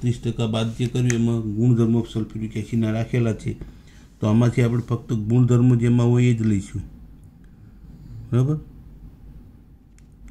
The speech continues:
એસ ઓ ટુ વાયુને શેમાં શોષી લેવામાં? સંપર્ક વિધિમાં, એ આપણે બનાવટમાં આવશે. બરાબર? પછી એચ ટુ એસ ઓ ફોર કઈ લાક્ષણિકતા? હવે એના ગુણધર્મો અલગ આપેલા છે? નથી.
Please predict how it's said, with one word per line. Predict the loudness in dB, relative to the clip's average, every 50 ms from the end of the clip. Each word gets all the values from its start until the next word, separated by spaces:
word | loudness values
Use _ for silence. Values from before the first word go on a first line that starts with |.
| -20 -20 -20 -20 -20 -20 -20 -20 -20 -20 -20 -20 -20 -20 -20 -20 -20 -20 -20 -20 -20 -20 -20 -20 -20 -20 -20 -20 -20 -20 -20 -20 -20 -18 -12 -6
એસ | -4 -4 -2 0 0
ઓ | 0
ટુ | 0 0 0
વાયુને | 2 2 2 4 4 2 2
શેમાં | 2 2 2 2 2 2 0
શોષી | 0 -2 -2 -2 -2 -2
લેવામાં? | -2 -2 -2 -2 -4 -4
સંપર્ક | -4 -2 -4 -2 -2 -4 -4 -4 -4
વિધિમાં, | -4 -4 -4 -2 -2 0
એ | 0 0
આપણે | 0 -2 -4 -4 -4 -4 -4 -4 -8 -12 -16 -12 -8
બનાવટમાં | -4 -2 0 2 0 0 -2 -4 -6 -8 -8
આવશે. | -8 -8 -10 -12 -12 -10
બરાબર? | -8 -6 -4 -4 -4 -4 -4 -6 -8 -14 -18 -20 -20 -20 -20 -20 -20 -20 -20 -20 -20 -20 -20 -20 -20 -20 -20 -20 -20 -20 -18 -18 -18 -18 -18 -14 -12
પછી | -12 -12 -6 -2 0 0
એચ | 0 -2 -4 -6
ટુ | -4 -2
એસ | -2 -2 -2
ઓ | -4
ફોર | -2 -2 -4 -4 -2
કઈ | -2 -2 -2
લાક્ષણિકતા? | 0 -2 -4 -4 -4 -4 -4 -4 -4 -6
હવે | -6 -4
એના | -2 -2 -2
ગુણધર્મો | -2 -2 -2 0 0 0 0 0 0 0
અલગ | 0 -2 -2 -2
આપેલા | -4 -4 -4 -4 -4 -2 0
છે? | 0 2 0 0 -2 -6 -10 -16 -18 -18 -18 -20 -20 -20 -20 -20 -20 -20 -20 -20 -18 -10 -6
નથી. | -6 -6 -6 -6 -10 -10